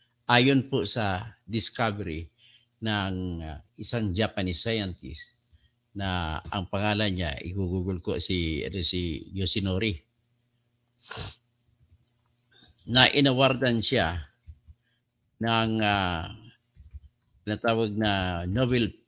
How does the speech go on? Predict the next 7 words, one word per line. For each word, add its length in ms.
Prize 640
na 80
ten 240
thou-, 320
ten 240
million 320
dollars. 720